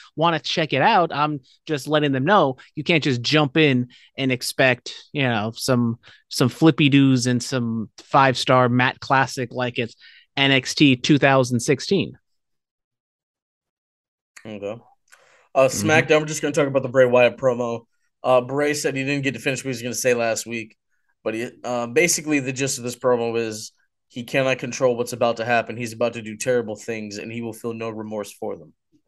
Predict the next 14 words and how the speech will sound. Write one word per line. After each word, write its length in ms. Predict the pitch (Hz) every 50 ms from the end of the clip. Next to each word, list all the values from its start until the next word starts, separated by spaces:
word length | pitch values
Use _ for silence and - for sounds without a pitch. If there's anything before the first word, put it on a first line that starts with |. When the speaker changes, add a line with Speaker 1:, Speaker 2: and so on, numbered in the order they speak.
| _ _ _ _ _ _ _ _ _ _ _ _ _ _ _ _ _ _ _ _ _ _ _ _ _ _ _ _ _ _ _ _ _ _ _ _ _ _ _ _ _ _ _ _ _ _ _ -
Speaker 1:
Interesting, 880 | 247 226 226 - 175 151 127 123 120 117 - - 147 151 180 190 175
as 200 | 135 123 120 -
he 100 | - 131
was, 220 | 123 120 117 110 123
like, 160 | 117 107 -
the 80 | -
full-fledged 760 | - - - - 170 165 147 135 - - 147 139 131 117 117
babyface 640 | 123 139 127 123 123 117 - - 127 117 113 113 -
a 40 | -
couple 260 | - - 127 113 120
weeks 280 | 113 120 117 113 - -
ago, 200 | 110 123 117 113
and 80 | 113 113
now 300 | 117 117 113 113 110